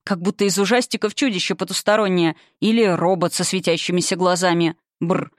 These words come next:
Надо привыкнуть к этой его новой особенности. «Молодец». Отодвинувшись, я осмотрела его лицо. А все остальное в порядке. Лицо свежее, румяное, даже синяков под глазами нет. А ведь были в последнее время.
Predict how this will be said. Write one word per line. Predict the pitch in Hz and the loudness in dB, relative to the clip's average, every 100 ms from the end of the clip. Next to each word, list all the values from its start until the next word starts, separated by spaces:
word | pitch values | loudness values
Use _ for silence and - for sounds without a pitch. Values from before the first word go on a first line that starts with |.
| _ _ _ _ | _ _ _ _
Надо | 208 247 254 | 0 0 0
привыкнуть | 254 247 240 196 220 208 - | -2 0 2 0 2 0 0
к | - | -2
этой | 196 208 190 | -2 0 0
его | 175 | 2
новой | 180 170 175 | 2 2 2
особенности. | 170 - 170 170 160 - 175 - _ _ _ - | 0 -2 0 0 0 -4 -8 -8 _ _ _ 0
«Молодец». | 226 220 226 269 214 196 - - - _ _ _ | 2 4 4 2 2 -2 -2 -8 -10 _ _ _
Отодвинувшись, | - 175 175 170 214 190 - 175 | -6 -2 -2 0 0 0 -4 -2
я | 190 | -2
осмотрела | 190 202 190 202 208 | 0 -2 -2 0 0
его | 208 208 | 0 0
лицо. | 226 - 233 180 160 _ _ _ _ | -2 -2 0 0 -2 _ _ _ _
А | 170 | -8
все | - | -4
остальное | 196 - 185 208 | -2 0 0 0
в | 226 | 0
порядке. | 180 170 196 - 208 190 - - | -2 0 0 -2 -8 -10 -8 -2
Лицо | 233 - | 0 0
свежее, | 226 - 175 208 196 | -2 -2 -2 0 0
румяное, | 165 170 180 226 202 175 - - - | 2 2 2 2 2 -2 -6 -16 -2
даже | 202 202 | 0 0
синяков | 208 220 202 - 220 | 0 0 0 -2 -2
под | - 202 | -4 0
глазами | 208 208 202 208 | 2 4 2 4
нет. | 214 208 190 - _ _ _ - | 4 2 0 -8 _ _ _ -4
А | 262 | 0
ведь | 254 208 | 0 0
были | 208 247 | 0 0
в | - | 0
последнее | 202 - 190 185 190 | -2 -2 -2 0 0
время. | 196 202 175 | 0 2 0